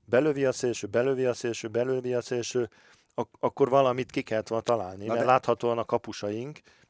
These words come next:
Speaker 1: ezeket a szélső játékosokat nem
Speaker 2: Na de
Speaker 1: érezték.
Speaker 2: Attila, áruld el nekem, hogy ez hogy fordulhat elő? Főleg azok után, hogy ugye a felkészülési tornán meg a szerbek tréfáltak meg minket egy öt plusz egyes védekezéssel,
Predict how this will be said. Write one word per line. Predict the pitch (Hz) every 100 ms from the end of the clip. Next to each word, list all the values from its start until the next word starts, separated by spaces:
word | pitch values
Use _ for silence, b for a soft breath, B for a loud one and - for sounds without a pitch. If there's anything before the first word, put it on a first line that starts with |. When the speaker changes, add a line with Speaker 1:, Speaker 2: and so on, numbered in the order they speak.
| b
Speaker 1:
ezeket | 127 104 101
a | 104
szélső | - 117 - 101
játékosokat | 117 127 135 127 135
nem | 135 131
Speaker 2:
Na |
de | 104
Speaker 1:
érezték. | 98 104 123 95 -
Speaker 2:
Attila, | - 131 - 85 -
áruld | 127 170 87 82
el | 82
nekem, | 85 87
hogy | 90
ez | 87 - -
hogy | 113 127
fordulhat | - 123 110 107 104 -
elő? | 95 82 80 - -
Főleg | - 156 101
azok | 90 98 87
után, | 104 - 131 139
hogy | 110 104
ugye | 95 95 95
a | 92 92
felkészülési | - 120 104 - - - 82 -
tornán | - 98 90 85 82
meg | 82 80
a | 80 78 B B B B
szerbek | - 107 90 87
tréfáltak | 92 87 - 87 98 95
meg | 95 87
minket | 82 - 85
egy | 87 82
öt | 101
plusz | - 131 -
egyes | 131 131 123
védekezéssel, | 127 127 127 120 120 117 127 120 120